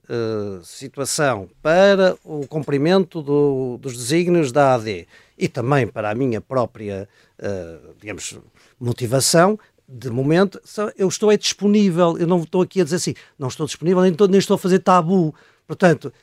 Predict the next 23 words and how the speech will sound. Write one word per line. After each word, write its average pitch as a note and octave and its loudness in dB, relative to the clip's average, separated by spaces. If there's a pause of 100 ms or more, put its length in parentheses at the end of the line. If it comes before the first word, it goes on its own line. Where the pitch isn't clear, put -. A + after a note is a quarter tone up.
(280)
se - -8
me E3+ -6
pergunta, F3 0
tinha G3 2
muita E3+ 2
honra D3 2
em D3+ -4
poder C3+ -4
ser B2 -6
Presidente A#2 -6
da A#2 0
Assembleia A2+ -2
da G#2+ -4
República A2 -6
se - -6
a A2+ 0
aritmética A2 -6 (280)
parlamentar A2+ -4 (280)
e B2+ -2
houvesse A#2 -2
convite A#2 -4
para B2 -2
isso? E3+ 0